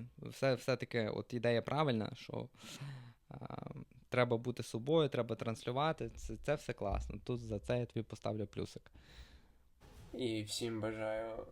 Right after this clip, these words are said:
Speaker 2: коротше, чогось схожого, тому що це дуже прикольно, коли ти не паришся про якусь херню, а просто намагаєшся донести суть. Е, я бажаю, бажаю всім щастя.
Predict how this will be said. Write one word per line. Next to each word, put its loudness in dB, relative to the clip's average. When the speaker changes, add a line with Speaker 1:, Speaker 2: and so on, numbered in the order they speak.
Speaker 2:
коротше, -4
чогось -6
схожого, -4
тому -6
що -6
це -8
дуже -6
прикольно, -4
коли 0
ти -4
не 0
паришся -2
про -6
якусь -4
херню, -2
а -4
просто -6
намагаєшся -4
донести -6
суть. -6
Е, 2
я 4
бажаю, 2
бажаю 0
всім -4
щастя. -6